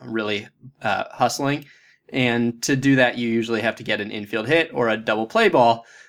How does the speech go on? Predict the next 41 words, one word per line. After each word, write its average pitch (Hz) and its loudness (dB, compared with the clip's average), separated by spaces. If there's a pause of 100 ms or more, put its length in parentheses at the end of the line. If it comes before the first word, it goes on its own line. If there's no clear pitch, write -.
(120)
potential 139 -2
double 123 2
play. 143 4 (320)
And 151 -2 (160)
what 165 -2
you 175 0
realize 196 4
when 156 -2
you 151 -4
do 139 0
that 123 2
is 113 -2
that 123 -4
most 170 0
infield 147 -2
hits 131 -2 (500)
are 123 2
not 117 -2
bang 104 -6
bang. 95 -6 (180)
They 117 -2
are, 104 2 (280)
like, 208 4
the 214 -2
shortstop 196 4
dives 151 6
and 139 2
knocks 131 0
it 113 -8
down. 101 -4
That's 104 -10
an 113 -6
infield 101 -10
hit. - -12
Or 117 0 (300)
it 135 -4
ends 156 0
up 143 2
in, 123 0
you 131 -4
know, 101 -6